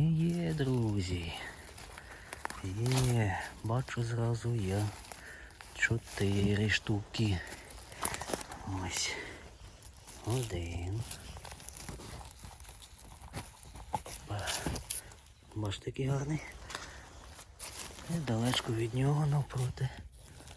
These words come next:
сидить собі ще один. О, такий, дивіться, майже одного розміру. Ну, а цей там собі взагалі в травичці собі засів.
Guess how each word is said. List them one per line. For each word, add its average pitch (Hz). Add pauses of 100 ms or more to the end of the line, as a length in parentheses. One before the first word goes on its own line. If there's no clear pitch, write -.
(360)
сидить 113
собі 113 (1080)
ще 95 (140)
один. 107 (1300)
О, 107 (200)
такий, - (320)
дивіться, -
майже 104
одного 110
розміру. 107 (1040)
Ну, 101
а 101
цей 127
там 113
собі 113 (140)
взагалі 110 (760)
в 95
травичці 107
собі -
засів. 117